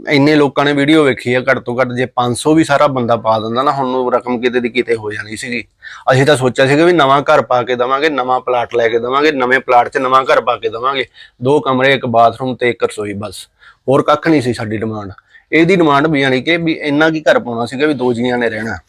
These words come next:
ਆ ਗਏ ਜੀ ਦੋ ਮਹੀਨੇ ਤੱਕ ਕਹਿੰਦੇ, ਕਰਦੇ ਆ ਆ ਕੇ ਮਦਦ। ਦੋ ਮਹੀਨੇ ਤੱਕ ਯਾਰ ਉਹਦੇ ਵੀ ਘਰ ਡਿੱਗਣ ਵਾਲਾ ਹੋਇਆ ਪਿਆ, ਦੋ ਮਹੀਨੇ ਪਤਾ ਨਹੀਂ ਖੜਨਾ ਹੁਣ ਘਰ, ਛੱਤ ਨੇ ਪਤਾ ਨਹੀਂ, ਨਹੀਂ ਖੜਨਾ,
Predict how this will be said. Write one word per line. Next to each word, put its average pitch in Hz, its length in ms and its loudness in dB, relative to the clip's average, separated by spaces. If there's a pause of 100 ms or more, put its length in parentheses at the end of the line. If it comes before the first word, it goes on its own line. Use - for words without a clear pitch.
(380)
ਆ 151 200 6
ਗਏ 165 120 2
ਜੀ 175 100 2
ਦੋ 165 200 2
ਮਹੀਨੇ 170 240 2
ਤੱਕ 143 200 0
ਕਹਿੰਦੇ, 147 280 -2 (1300)
ਕਰਦੇ 151 320 4
ਆ 160 80 4
ਆ 151 80 6
ਕੇ 143 120 2
ਮਦਦ। 131 260 2 (1500)
ਦੋ 160 200 4
ਮਹੀਨੇ 180 260 4
ਤੱਕ 151 200 2
ਯਾਰ 170 180 4
ਉਹਦੇ 175 320 4
ਵੀ 165 200 0
ਘਰ 151 240 0
ਡਿੱਗਣ 127 320 -6
ਵਾਲਾ 131 200 4
ਹੋਇਆ 131 220 4
ਪਿਆ, 120 300 4
ਦੋ 139 240 0
ਮਹੀਨੇ 156 240 2
ਪਤਾ 135 200 -2
ਨਹੀਂ 143 120 0
ਖੜਨਾ 143 320 0
ਹੁਣ 147 180 2
ਘਰ, 131 220 2
ਛੱਤ 117 280 -4
ਨੇ 131 120 2
ਪਤਾ 127 220 -2
ਨਹੀਂ, 131 120 0
ਨਹੀਂ 135 260 2
ਖੜਨਾ, 131 320 0